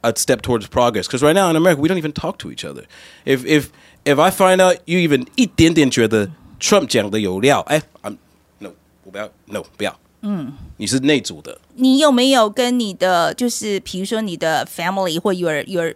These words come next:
Speaker 2: 呃，your close friends
Speaker 1: 嗯。
Speaker 2: have this kind of problem? Just, you know,
Speaker 1: 嗯。
Speaker 2: communication problems? So, so, so what, what,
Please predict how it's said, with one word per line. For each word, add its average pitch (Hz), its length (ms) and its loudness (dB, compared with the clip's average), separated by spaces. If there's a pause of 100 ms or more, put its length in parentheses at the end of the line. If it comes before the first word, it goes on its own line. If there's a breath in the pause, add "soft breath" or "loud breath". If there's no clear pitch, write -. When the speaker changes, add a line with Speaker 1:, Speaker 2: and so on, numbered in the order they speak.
(120)
Speaker 2:
呃， 151 260 -4 (180)
your 190 320 -2
close 196 340 -6
friends 214 640 -4
Speaker 1:
嗯。 214 80 -4
Speaker 2:
have 196 180 -2
this 196 180 -2
kind 196 160 -6
of 165 100 -6
problem? 190 640 -4 (100)
Just, 214 240 -2
you 196 80 -6
know, 180 60 -6
Speaker 1:
嗯。 135 80 2
Speaker 2:
communication 185 580 -6
problems? 185 420 -8
So, 165 160 -8
so, 185 180 -10
so 190 120 -12
what, 208 220 -4
what, 214 140 -2